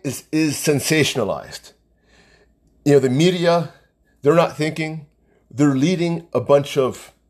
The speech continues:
<sighs> blind loyalists. Because again, whatever is put out by the media, whatever is put out by the, the Democratic wing, they just push it out there, and they're doing all of this for votes.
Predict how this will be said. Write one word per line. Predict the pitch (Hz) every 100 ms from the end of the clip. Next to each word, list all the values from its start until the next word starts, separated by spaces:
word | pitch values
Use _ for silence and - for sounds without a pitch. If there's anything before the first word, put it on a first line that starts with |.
| _ _ - - _ _ -
<sighs> | - - - - _ -
blind | 117 131 143
loyalists. | 135 120 131 131 139 - _ _ _ _ _ _ - -
Because | - 165
again, | 143 156 147
whatever | 143 - 160 180 165 - _ -
is | 127
put | - 175
out | 165
by | 143
the | 143
media, | 127 139 139
whatever | 123 143 170
is | 160
put | - 165
out | 160 120
by | 131 127 123 - _ _ _ -
the, | 120 131 123 113 - _
the | 120 127
Democratic | 110 139 151 - 151 139
wing, | 123 131 135 123 - _ _ _ _ _ -
they | 139
just | 147 143 - - _ -
push | - 160 160
it |
out | 143 139 139
there, | 139 139 -
and | 120
they're | 127
doing | 147 139 120
all | 127 135
of |
this | 127 -
for | 135
votes. | 110 117 120 -